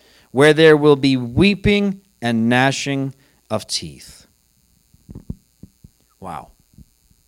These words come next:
So we know the story. You heard it last week. Point six, Jesus breaks it. They distribute it. And point seven, which is the least,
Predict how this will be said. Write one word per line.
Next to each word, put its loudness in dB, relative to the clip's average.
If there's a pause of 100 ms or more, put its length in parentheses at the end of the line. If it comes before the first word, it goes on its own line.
(1500)
So 0
we 4
know 6
the 6
story. 2 (400)
You 2
heard 2
it -2
last 0
week. -4
Point 0
six, -6
Jesus -4
breaks 0
it. -12
They -10
distribute -8
it. -8
And -10
point 0
seven, -4 (760)
which -10 (800)
is -6 (160)
the -2
least, -4